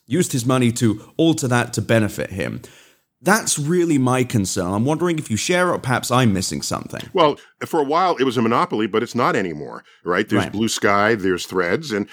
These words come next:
Speaker 2: that's what happens if you are in charge and you don't act right by however is measured by a buying audience,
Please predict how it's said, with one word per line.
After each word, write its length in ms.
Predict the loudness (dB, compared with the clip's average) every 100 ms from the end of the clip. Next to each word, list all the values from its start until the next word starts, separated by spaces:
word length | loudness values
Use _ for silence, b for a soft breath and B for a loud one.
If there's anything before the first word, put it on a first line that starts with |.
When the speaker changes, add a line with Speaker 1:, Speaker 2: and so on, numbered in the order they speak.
| B
Speaker 2:
that's 220 | -4 0
what 80 | 0
happens 600 | 2 2 2 0 0 -2
if 240 | -2 -2 0
you 160 | 2
are 160 | 4 4
in 100 | 0
charge 600 | -2 2 4 4 2 -6 B B B
and 680 | -2 0 2 2 2 0 -2
you 180 | 0 2
don't 300 | 4 2 2
act 220 | 0 0
right 340 | 0 -2 -2 -8 _ b b
by 220 | -6 -2 0
however 380 | 2 4 4
is 100 | 0
measured 380 | 2 2 2 -2
by 340 | 0 0 0 -2
a 100 | -4
buying 440 | -4 0 2 2 2
audience, 560 | 2 2 0 -4 -8